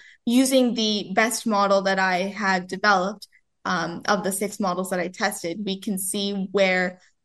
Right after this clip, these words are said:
disadvantaged communities and the large wildfires and not large wildfires overlap and be able to better allocate the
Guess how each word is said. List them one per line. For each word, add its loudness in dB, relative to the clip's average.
disadvantaged 0
communities -2
and 0
the -4
large 4
wildfires 0
and -6
not 2
large 2
wildfires 0
overlap 0
and 0
be 2
able 0
to -6
better 2
allocate 0
the -2